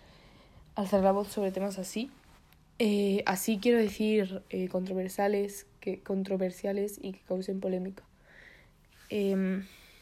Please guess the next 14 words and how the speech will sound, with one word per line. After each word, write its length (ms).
¿y 100
qué 160
más? 400
Uf, 260
cansa 320
mucho 240
hablar, 280
¿eh? 120
<laughs> 0
Eh, 280
yo 140
no 100
sé 180
si, 680